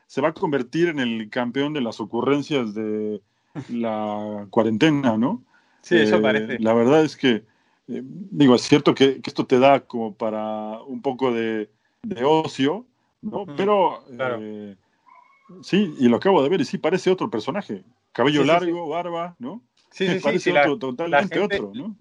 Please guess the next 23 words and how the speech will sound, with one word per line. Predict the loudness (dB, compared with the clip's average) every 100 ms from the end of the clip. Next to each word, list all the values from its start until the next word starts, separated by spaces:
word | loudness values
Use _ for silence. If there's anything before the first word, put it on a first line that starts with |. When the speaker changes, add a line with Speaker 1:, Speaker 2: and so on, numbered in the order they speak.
| _
Speaker 2:
claro, | 0 0
claro, | 4 4 4
la | 0
gente | -2 -6
decía, | -6 -4
"¿Dónde | -4 -4 -8
está | -4 -4
Jack? | -2 -4 -4
¿Dónde | -10 -10 -10
está | -2 -2
mi | -2
Jack?". | 0 0 0
Pues | -10 -10
mira, | -6 -6 -8 -10 -14 -20
<laughs> | -20 _ _
ha | 2
cambiado, | 4 4 4 2
Speaker 1:
Pues | 4 6
ahí | 8
Speaker 2:
ha |
Speaker 1:
lo | 6
Speaker 2:
cambiado | 6 6 6
Speaker 1:
tiene. | 4